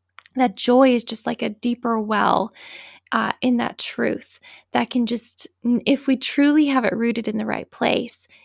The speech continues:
it will never run dry because Christ's love never runs dry. That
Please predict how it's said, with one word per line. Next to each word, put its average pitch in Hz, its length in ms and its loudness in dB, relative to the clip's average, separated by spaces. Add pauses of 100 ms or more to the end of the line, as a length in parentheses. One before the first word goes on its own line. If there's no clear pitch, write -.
(140)
it 247 80 2
will 240 240 2
never 214 340 -2
run 202 240 -4
dry - 360 -2
because - 680 -10 (480)
Christ's 262 500 0
love - 560 -2
never 214 260 -6
runs 214 260 -4
dry. 226 220 0
That - 480 -4